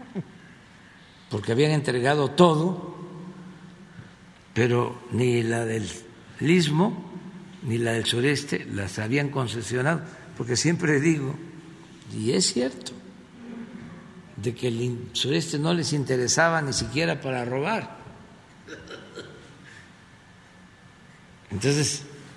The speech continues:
entregaron todo, pero eso no, ahí lo dejaron. Y por eso estamos haciendo el Tren Maya. Si no,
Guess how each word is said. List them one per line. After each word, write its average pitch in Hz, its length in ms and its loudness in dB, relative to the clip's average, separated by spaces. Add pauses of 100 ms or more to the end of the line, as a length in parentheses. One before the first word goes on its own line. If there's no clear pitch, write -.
(340)
entregaron 135 600 4
todo, 202 320 6 (1700)
pero 131 180 0
eso 147 240 2
no, 151 200 2 (840)
ahí 139 140 2
lo 151 100 4
dejaron. 165 380 2 (2000)
Y 135 120 6
por 135 220 6
eso 143 300 6 (840)
estamos 123 500 2
haciendo 117 320 0
el 104 120 -6
Tren 117 260 -2
Maya. 82 280 0 (1160)
Si 131 160 4
no, 151 300 4